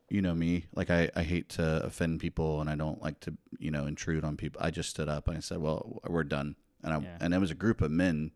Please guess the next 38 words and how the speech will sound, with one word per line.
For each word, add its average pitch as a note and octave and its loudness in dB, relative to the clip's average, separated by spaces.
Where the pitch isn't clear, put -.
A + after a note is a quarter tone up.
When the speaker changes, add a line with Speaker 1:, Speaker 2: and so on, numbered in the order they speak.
Speaker 1:
at - -4
the, - -4
the - -14
table. D#2 0
I D2+ 0
just D2+ -10
walked D2+ -4
out D2+ -2
of D#2 -6
the D#2 -2
diner. - 2
Speaker 2:
Really? F2+ -6
Speaker 1:
I F#2 0
couldn't, F2+ 4
I F#2 4
mean, F2+ 4
what F#2 2
do F#2+ 0
you, - -4
I D#2+ -2
don't. E2+ -2
Speaker 2:
How C#3 4
do C3 4
you, B2 4
yeah, C3 4
how B2 0
do A#2+ 6
you A2+ 4
combat A2+ 2
that? F2 -2
Like F2+ -4
Speaker 1:
Yeah. D#2+ 4
So, G#2 6
um, E2+ 2
yeah, A#2+ 8
so B2 6
I A2+ 6
think C3+ 2